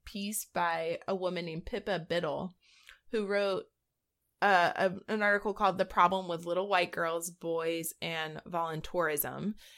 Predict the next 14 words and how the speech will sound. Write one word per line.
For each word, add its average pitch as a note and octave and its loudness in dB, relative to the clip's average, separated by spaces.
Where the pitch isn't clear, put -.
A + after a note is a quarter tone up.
And G3 2
she A3 -2
talked A#3+ 6
about C4 4
going F#3 -2
to G3 -6
Tanzania F3+ -2
as D#3+ 2
a D#3+ 0
school E3 -2
trip, E3+ -2
and F3+ 2
it E3+ -4
cost - 0